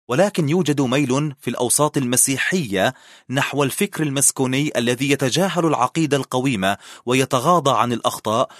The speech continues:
ويقبل أموراً هي حتى في نظر العالم هرطقات. فهناك حركة إنجيلية مسكونية تقول إننا جميعاً واحد،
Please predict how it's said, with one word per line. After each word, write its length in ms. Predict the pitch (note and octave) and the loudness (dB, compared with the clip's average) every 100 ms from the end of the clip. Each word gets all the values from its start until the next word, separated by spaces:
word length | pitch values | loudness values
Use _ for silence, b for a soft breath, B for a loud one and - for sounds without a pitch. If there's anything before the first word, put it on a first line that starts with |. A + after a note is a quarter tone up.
| B | B
ويقبل 500 | A#2+ C3 F3+ C#3+ D3 | -4 0 0 0 0
أموراً 600 | C#3+ C#3 C3+ D#3 C3+ C#3 - b b - | 2 0 0 2 2 2 -2 b b 0
هي 220 | C#3 D3 | 2 2
حتى 360 | - G#3 F#3+ | 0 0 0
في 200 | E3 F3 | 0 2
نظر 320 | D#3+ G3+ G3 F3 | 2 4 4 2
العالم 580 | C3+ F3 E3+ A#2 A#2+ - - | 2 2 2 2 -2 -6 -6
هرطقات. 600 | A2+ - A2+ G#2+ D#2+ - - _ _ _ _ _ _ _ _ _ _ _ _ _ | -4 -2 -2 0 -2 -4 -12 _ _ _ _ _ _ _ _ _ _ _ _ _
فهناك 540 | A#2 A2 A#2+ D3 E3 | -4 -2 0 0 0
حركة 520 | - G#2+ C3 D#3+ E3+ - | -2 0 0 0 0 -2
إنجيلية 500 | D3 A2+ A#2 D3 D#3 D#3+ | -2 0 0 2 0 -2
مسكونية 920 | C3 C3+ - C#3 C#3 E3+ G2 G2 G2+ B B | -2 0 0 0 -2 -2 0 0 0 B B
تقول 440 | - B2 F3 E3+ D#3+ | -4 0 4 2 2
إننا 400 | D#3 D#3 D3 D3 | -2 0 2 0
جميعاً 520 | B2 A#2 B2 F#2+ G2+ | 0 0 2 2 0
واحد، 460 | G2+ A2 - C#3+ | 0 0 2 -2